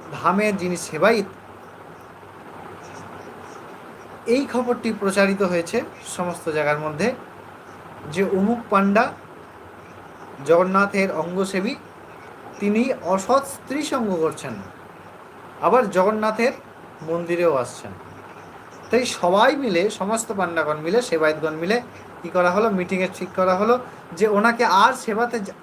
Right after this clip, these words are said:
জগন্নাথের আর সেবাতে নেওয়া হবে না, ওনাকে জগন্নাথের সেবা থেকে বিতাড়িত করা হোক। এই যে বিতরণ করা হলো, তার আগে তাকে একটি প্রশ্ন করা হয়েছে যে,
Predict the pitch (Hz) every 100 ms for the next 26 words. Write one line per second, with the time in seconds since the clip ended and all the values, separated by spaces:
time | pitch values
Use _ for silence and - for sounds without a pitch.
0 | 151 170 190 208 - 226 - - 202 220
1 | 190 160 127 117 107 101 98 - - 156
2 | 180 220 226 - - 147 160 180 190 196
3 | - 160 165 196 202 165 160 165 151 147
4 | 123 117 120 - - - - - - -
5 | - - - - - - - - - -
6 | - - - - - - - - - -
7 | - - - - 226 254 247 254 240 -
8 | - - - - - 185 196 262 269 220
9 | 180 143 120 104 95 - - - - 208
10 | 233 254 - 175 208 175 123 - - -
11 | - - - 180 196 240 226 240 - 196
12 | 196 277 226 170 135 117 - 95 - -
13 | - 139 208